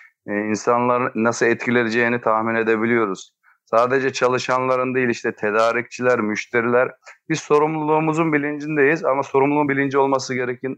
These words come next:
esas bilincinde olması gereken işveren yetkilileri, işveren. İşveren bu dönem sözleşmeyi, e, onun bir hesapları var, onu bilmiyoruz.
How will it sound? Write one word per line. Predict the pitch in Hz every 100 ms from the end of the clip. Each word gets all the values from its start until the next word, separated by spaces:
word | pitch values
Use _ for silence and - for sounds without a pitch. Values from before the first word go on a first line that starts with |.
| -
esas | 110 147 135
bilincinde | 120 113 104 107
olması | 107 107 104 95
gereken | 101 104 135 - _ _ _ _
işveren | 139 - 165 147
yetkilileri, | 117 98 95 - 92 98 104 -
işveren. | 135 - - 123 123 175 _ _ - _
İşveren | 135 - 135 143 151
bu | 147
dönem | 127 139 160
sözleşmeyi, | 151 131 131 135 135 - 110 127 160 - _ _ _ -
e, |
onun | 110 107 110 120
bir | 120
hesapları | 120 117 131 131 135 139
var, | 113
onu | 113 117
bilmiyoruz. | 113 127 123 123 143 135